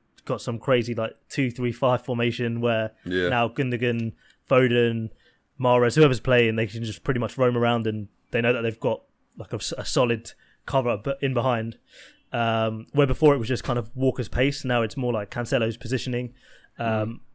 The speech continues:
Speaker 1: and he even joins in with the attacks and, and gives, gives the other team something to think about. Uh, it's
Speaker 2: Yeah.
Speaker 1: insane, honestly insane. Like, I think
Speaker 2: How do you mark him?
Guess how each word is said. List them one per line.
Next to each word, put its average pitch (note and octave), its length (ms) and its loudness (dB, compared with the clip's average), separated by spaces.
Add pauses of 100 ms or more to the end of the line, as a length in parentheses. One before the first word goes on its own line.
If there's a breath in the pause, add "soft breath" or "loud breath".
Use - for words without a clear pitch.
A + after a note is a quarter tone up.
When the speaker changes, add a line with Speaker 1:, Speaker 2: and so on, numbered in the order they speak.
(120)
Speaker 1:
and C3 100 4
he C#3 60 2
even B2+ 160 0
joins B2+ 240 2
in A#2+ 160 -2
with A#2 80 -4
the A#2 80 0
attacks A#2 380 -4
and, A2 220 -10
and A2+ 180 -12
gives, A#2+ 280 -4 (260)
gives A#2+ 120 -4
the C3 60 2
other A#2 100 0
team B2 280 -2
something A#2+ 240 -8
to A2+ 100 -14
think A#2 140 -4
about. A2 320 -4 (520 soft breath)
Uh, G#2 220 -8
it's F#2 240 0
Speaker 2:
Yeah. D3 40 2
Speaker 1:
insane, B2 440 2 (160)
honestly B2 240 -2
insane. A2+ 440 -2
Like, A2 200 -2
I A#2 60 2
think D#3+ 160 4
Speaker 2:
How F3 100 4
do F#3+ 100 -2
you F#3+ 60 4
mark F3 320 6
him? F2+ 240 -2